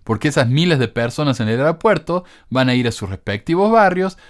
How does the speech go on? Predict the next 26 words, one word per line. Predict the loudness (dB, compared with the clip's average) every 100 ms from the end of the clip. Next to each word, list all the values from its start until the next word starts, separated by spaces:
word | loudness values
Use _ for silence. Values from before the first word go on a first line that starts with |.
| _
van | -4 0
a |
ir | -2
a | -2
comprar | -4 -4 -4 -4
a | -4
tiendas | -2 0 0 0
donde | -2 -4
otra | -6 -4
gente | -4 -2 -4
que | -4
no | -4
tiene | -2 -2
nada | -2 -4
que | -4
ver | -4 -4
con | -6
esta | -4 -6
imprudencia | -6 -6 -4 -4 -4
van | -6 -8
a |
estar | -10 -10
presentes, | -4 -4 -2 -4 -2 -6 -6 -16 -10
tocando | -6 -4 -4
la | -4
mercadería, | -6 -4 -2 -2 0 0 -2